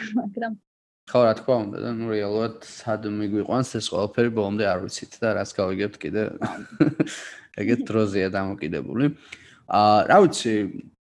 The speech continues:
Speaker 2: მოკლედ, ვიქონიოთ იმედი, რომ, <laughs> აა, ვიქონიოთ იმედი, რომ, მ, ადამიანი, მოდი, ესე ვთქვათ, არ ვიცი, ჩვენ თაობანად <laughs> მოესწრება, მაგრამ ადამიანი გაიგებს, ა, რა არის სამყარო, ესე ვთქვათ, და როგორ შეიძლება გაჩენილიყო, ხო?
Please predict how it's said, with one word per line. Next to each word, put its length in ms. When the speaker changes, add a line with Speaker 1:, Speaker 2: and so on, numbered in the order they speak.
Speaker 2:
მოკლედ, 220
ვიქონიოთ 540
იმედი, 400
რომ, 240
<laughs> 640
აა, 320
ვიქონიოთ 560
იმედი, 300
რომ, 340
მ, 580
ადამიანი, 600
მოდი, 220
ესე 180
ვთქვათ, 260
არ 140
ვიცი, 180
ჩვენ 260
თაობანად 800
<laughs> 40
მოესწრება, 420
მაგრამ 360
ადამიანი 640
გაიგებს, 580
ა, 200
რა 280
არის 220
სამყარო, 500
ესე 200
ვთქვათ, 220
და 100
როგორ 220
შეიძლება 320
გაჩენილიყო, 680
ხო? 200